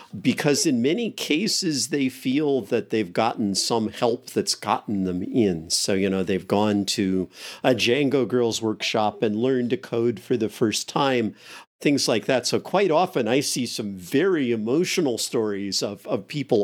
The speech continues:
almost in tears because I never thought I could stand up in front of a tech meetup and give a five-minute talk, and I did it, and, and things like that. So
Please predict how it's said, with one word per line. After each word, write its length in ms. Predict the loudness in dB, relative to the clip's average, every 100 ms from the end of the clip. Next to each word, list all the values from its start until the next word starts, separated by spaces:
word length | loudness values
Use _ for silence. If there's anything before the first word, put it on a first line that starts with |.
| 2
almost 560 | 0 2 0 0 -2
in 160 | -4 -2
tears 400 | -2 0 0 -2
because 440 | -2 -2 0 -2 -4 -12 -4
I 200 | 0 2
never 440 | 2 2 2 2 0
thought 300 | 4 4 4
I 140 | 2
could 180 | 2 -2
stand 400 | 0 0 2 2
up 220 | 0 0
in 140 | -2 -2
front 260 | -2 0
of 100 | 0
a 100 | -2
tech 300 | -4 -4 -6
meetup 480 | -4 -2 0 0 -4 -8 -20 -2
and 200 | 0 2
give 200 | 0 0
a 80 | 0
five-minute 640 | 0 2 2 2 2 2
talk, 280 | 2 0 2
and 140 | 2
I 120 | 4 2
did 340 | -2 -2 0
it, 300 | 0 -2 -8 -14 -20 -20 -2
and, 480 | 2 4 2 0 0
and 220 | 0 0
things 280 | 2 0 2
like 340 | 2 2 0 0
that. 420 | 2 2 -2 -4
So 760 | -4 0 2 4 4 2 0